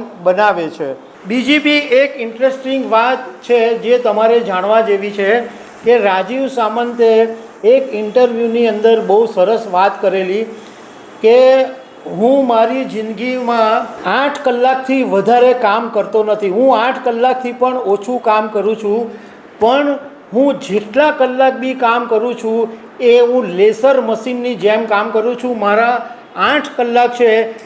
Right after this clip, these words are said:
એની હન્ડ્રેડ પર્સન્ટ પ્રોડક્ટિવિટી હોય છે અને એવા માણસો મને બિલકુલ પસંદ નથી કે જે સમયનો બગાડ કરતા હોય." એમણે હેલ્થ વિશે પણ બહુ જ સરસ વાત કરી છે કે "મારા માતા પિતાએ મને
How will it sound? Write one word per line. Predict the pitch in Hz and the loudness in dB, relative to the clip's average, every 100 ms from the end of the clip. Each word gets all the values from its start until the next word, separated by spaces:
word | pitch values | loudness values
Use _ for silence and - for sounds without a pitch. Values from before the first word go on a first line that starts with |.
| - | -6
એની | 202 233 269 | -4 0 0
હન્ડ્રેડ | 180 208 226 226 277 - - | 0 -2 0 2 2 0 -2
પર્સન્ટ | 226 - 247 247 | -2 -2 -4 -4
પ્રોડક્ટિવિટી | 214 208 226 233 240 202 208 214 208 | 0 2 2 0 -4 -6 -6 -2 0
હોય | 185 175 | 2 0
છે | 175 147 117 - - - | 0 -4 -4 -14 -8 -4
અને | 226 262 | 0 2
એવા | 269 226 226 262 | 2 2 4 2
માણસો | 254 240 240 233 247 | 2 0 0 2 0
મને | 233 240 | 2 0
બિલકુલ | 208 208 208 254 269 | 0 -2 0 0 0
પસંદ | 226 214 233 233 | 2 0 0 -2
નથી | 226 220 214 208 208 - - | -2 -2 -2 -2 -6 -16 0
કે | 226 | 0
જે | 214 220 240 | 4 4 4
સમયનો | 233 202 226 220 220 | 2 0 2 2 2
બગાડ | 185 180 190 202 | 2 2 2 2
કરતા | 196 147 170 | -2 -4 0
હોય." | 160 143 123 - - - - - | 0 0 -6 -12 -20 -20 -20 -4
એમણે | 190 240 294 269 | -2 2 2 0
હેલ્થ | 196 220 269 240 | 2 0 0 -4
વિશે | 254 262 262 | -6 0 2
પણ | 269 269 226 | 2 0 2
બહુ | 202 254 | 2 2
જ | - | 2
સરસ | 214 220 233 | -2 -2 -2
વાત | 214 208 208 | -2 -2 -2
કરી | 208 220 | -8 -8
છે | 208 190 208 220 - - - - | -6 -2 -2 -4 -14 -20 -20 -2
કે | 240 | 0
"મારા | 247 226 240 254 | 2 2 2 0
માતા | 220 202 226 247 | -2 -4 -2 -4
પિતાએ | 233 226 240 240 240 | -6 0 2 4 2
મને | 214 220 240 | -2 -2 -2